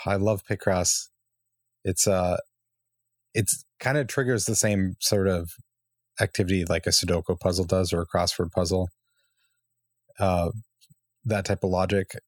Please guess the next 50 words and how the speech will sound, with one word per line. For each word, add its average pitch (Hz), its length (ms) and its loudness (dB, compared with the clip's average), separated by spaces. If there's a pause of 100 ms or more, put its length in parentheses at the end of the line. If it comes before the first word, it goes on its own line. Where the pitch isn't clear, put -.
(160)
And 95 320 0
for - 80 -10
those 131 200 0
that 123 100 0
aren't 110 200 -2
familiar, 101 380 0
it's 95 180 -2
like 98 160 0
a 101 80 4
grid. 90 420 0 (1300)
In 101 100 2
this 98 140 2
case, 98 240 0
I 90 40 -2
think 92 160 0
it's 87 140 0
ten 92 200 0
by 87 140 0
ten 85 360 -2
for - 120 -2
the 82 60 -4
most 87 280 -2
part. 87 240 -2 (500)
They 87 80 -2
probably 87 240 0
get 87 140 -2
bigger. 87 300 -2 (920)
And 120 120 0
numbers 113 300 0
on 107 120 0
the 98 60 -2
side 98 320 0
and 92 180 0
on 90 120 0
the 90 80 0
top, 85 360 -2
and 87 100 0
it 85 100 -2
just - 180 0
tells 101 220 0
you 87 80 0
how 101 140 0
many 95 180 0
blocks 92 420 0
you 104 80 0
would 92 140 0
fill 95 240 2
in, 87 200 0
in 90 200 0
that 85 260 0